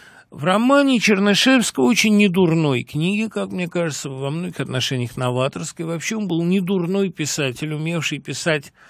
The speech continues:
даже увлекательно, скажем, «Драма без развязки», по-моему, просто чрезвычайно безотрывное произведение.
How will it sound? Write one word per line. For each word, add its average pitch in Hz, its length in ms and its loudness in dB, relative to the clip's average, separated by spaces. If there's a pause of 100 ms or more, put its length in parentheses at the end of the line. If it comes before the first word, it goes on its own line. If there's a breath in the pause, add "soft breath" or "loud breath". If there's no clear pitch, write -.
(580 loud breath)
даже 160 540 0
увлекательно, 131 840 -2
скажем, 123 420 -6
«Драма 139 320 0
без 117 240 -6
развязки», 135 640 -4
по-моему, 117 420 -8
просто 117 640 -8 (220)
чрезвычайно 127 640 -6
безотрывное 120 800 -4
произведение. 113 760 -6